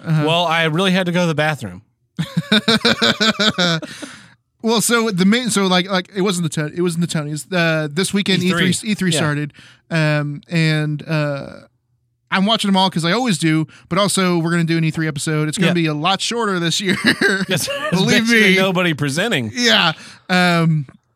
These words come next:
Speaker 1: but
Speaker 2: You could do a longer episode discussing everybody who did, came out weeks ago and were like, "Yeah, we're not going E three."
Speaker 1: <laughs> Yeah. Um, uh, but yeah, there's, every single conference has the, the worst part is that, like,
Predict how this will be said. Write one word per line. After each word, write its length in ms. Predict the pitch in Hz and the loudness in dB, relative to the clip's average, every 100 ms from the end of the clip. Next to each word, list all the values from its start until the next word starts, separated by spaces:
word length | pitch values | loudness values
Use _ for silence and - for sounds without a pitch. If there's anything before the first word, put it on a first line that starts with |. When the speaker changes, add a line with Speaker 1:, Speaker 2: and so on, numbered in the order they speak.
| _ _ - | _ _ -6
Speaker 1:
but 280 | 175 240 170 | -2 0 2
Speaker 2:
You 100 | 220 | 2
could 100 | 254 | 2
do 120 | 233 | 2
a 20 | |
longer 320 | 190 196 180 | 2 0 2
episode 440 | 185 180 175 180 151 | 0 0 0 0 0
discussing 440 | 143 180 165 151 | -2 0 -2 0
everybody 400 | 156 165 160 143 | -2 0 0 0
who 80 | 151 | 0
did, 180 | 135 131 | -2 -2
came 220 | 160 147 | 0 0
out 340 | 147 139 - | 0 -2 -6
weeks 420 | 160 127 156 151 151 | -8 -2 -2 -2 -2
ago 200 | 143 127 | -2 0
and 120 | 127 | 0
were 40 | |
like, 220 | 123 117 127 | 0 -2 -2
"Yeah, 240 | 127 131 | -2 0
we're 160 | 135 143 | 0 -2
not 160 | 135 120 | -2 -2
going 260 | 117 113 | -4 -4
E 40 | 104 | -6
three." 260 | 117 104 | -2 0
Speaker 1:
<laughs> 240 | - - - | 2 2 2
Yeah. 260 | 226 175 156 - - - | 2 0 -2 -8 -20 -8
Um, 580 | 185 170 160 160 156 139 _ _ _ - - _ _ _ _ - _ _ - | -2 2 2 2 0 -4 _ _ _ -20 -20 _ _ _ _ -20 _ _ 0
uh, 520 | 175 160 151 147 139 - | 2 2 0 -2 -8 -12
but 140 | 170 185 | -2 2
yeah, 180 | 226 | 2
there's, 360 | 185 175 165 - - | 2 0 -2 -4 -2
every 320 | 202 202 233 | -2 0 -2
single 420 | - 208 202 202 | 0 0 0 0
conference 540 | 180 190 180 151 156 147 | 0 0 0 0 -6 -2
has 300 | 160 151 - | -2 -2 -4
the, 160 | 156 - - - - - - | -8 -8 -20 -20 -20 -20 -18
the 300 | 208 196 214 | -6 -2 0
worst 320 | 262 269 - | 0 -2 0
part 260 | 220 214 | 0 0
is 220 | 202 185 160 | 0 -2 0
that, 220 | 165 160 | 0 0
like, 260 | 160 151 | -4 -4